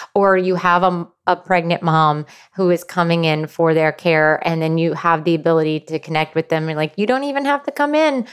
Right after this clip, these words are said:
Let's just chat about what the future of your child's oral care would look like. And once that first tooth comes in, here's what we're gonna do." There's a lot of opportunities. And we know that a lot of people have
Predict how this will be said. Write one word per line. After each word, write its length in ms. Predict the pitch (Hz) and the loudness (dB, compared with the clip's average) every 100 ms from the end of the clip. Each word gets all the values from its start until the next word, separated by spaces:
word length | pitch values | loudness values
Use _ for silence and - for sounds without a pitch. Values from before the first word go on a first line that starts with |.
| - | -10
Let's 340 | - 185 226 - | -2 0 0 -4
just 340 | - 247 - | -4 -4 -4
chat 300 | - 214 202 | -4 0 2
about 460 | 208 185 185 175 - | 2 2 2 2 0
what 420 | 185 196 185 - - _ - | 0 2 2 -2 -16 _ -6
the 100 | 185 | -4
future 460 | 190 185 185 185 | -2 -2 0 0
of 280 | 180 175 156 | 2 0 0
your 240 | 165 165 160 | 0 0 0
child's 500 | - 165 160 156 156 | 0 0 2 0 -2
oral 480 | 170 151 156 160 _ _ | -2 0 -2 -4 _ _
care 300 | - 170 160 | -2 0 0
would 380 | 175 185 175 160 | -2 -4 -6 -4
look 200 | 185 220 | -4 -2
like. 360 | 156 143 147 - | -2 -2 -4 -6
And 360 | 156 151 151 - | -4 -4 -6 -10
once 380 | 147 156 170 170 | -8 -4 -4 0
that 300 | 175 - - | -2 -2 -6
first 300 | - 175 170 | -4 -4 -4
tooth 180 | - 190 | -8 -6
comes 240 | - 196 185 | -4 -2 0
in, 180 | 190 | -2
here's 280 | 156 160 165 | -2 -4 -2
what 120 | 185 | -2
we're 100 | 180 | -2
gonna 240 | 180 185 180 | -2 -2 -2
do." 320 | 175 175 156 - - - - _ | 0 0 -2 -6 -20 -20 -20 _
There's 380 | 220 240 277 277 | 0 2 2 2
a 80 | 247 | 0
lot 280 | 208 226 | 2 0
of 120 | 277 269 | 0 0
opportunities. 1000 | 175 175 185 180 180 180 175 165 160 _ - - - - | -2 -2 -4 -2 -2 0 0 -2 -6 _ -20 -20 -12 -4
And 200 | 214 220 | 0 2
we 80 | 240 | 2
know 240 | 240 262 | 2 2
that 200 | 294 240 202 | 4 4 4
a 20 | |
lot 160 | 185 190 | 4 2
of 60 | |
people 200 | 185 180 | 0 -4
have 380 | 175 - 170 165 | -4 0 0 0